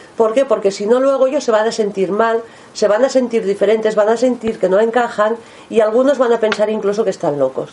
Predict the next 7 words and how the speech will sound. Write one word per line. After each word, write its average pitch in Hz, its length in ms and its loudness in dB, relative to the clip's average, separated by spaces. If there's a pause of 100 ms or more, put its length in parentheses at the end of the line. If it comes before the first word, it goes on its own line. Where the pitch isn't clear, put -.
(420)
Entonces, 214 380 2
hasta 196 240 0
los 214 160 -2
siete 330 240 0
años, 262 240 2
sobre 190 300 2
todo, 277 400 0